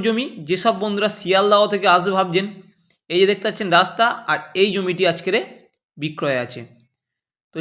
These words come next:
যেসব বন্ধুরা শিয়ালদাহ থেকে আসবে ভাবছেন, শিয়ালদাহ থেকে ক্যানিং লোকাল ধরবেন, পিয়ালি স্টেশনে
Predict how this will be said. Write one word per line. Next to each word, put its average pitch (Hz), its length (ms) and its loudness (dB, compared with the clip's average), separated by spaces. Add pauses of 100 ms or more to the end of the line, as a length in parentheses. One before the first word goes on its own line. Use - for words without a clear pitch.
(100)
যেসব 180 300 2
বন্ধুরা 240 340 0
শিয়ালদাহ 220 400 4 (100)
থেকে 233 220 -2
আসবে 220 140 -4
ভাবছেন, 220 340 0 (360)
শিয়ালদাহ 208 440 4 (100)
থেকে 202 140 -8 (100)
ক্যানিং 185 240 -2 (140)
লোকাল 214 320 4
ধরবেন, 220 300 -2 (600)
পিয়ালি 214 380 2
স্টেশনে 208 320 -4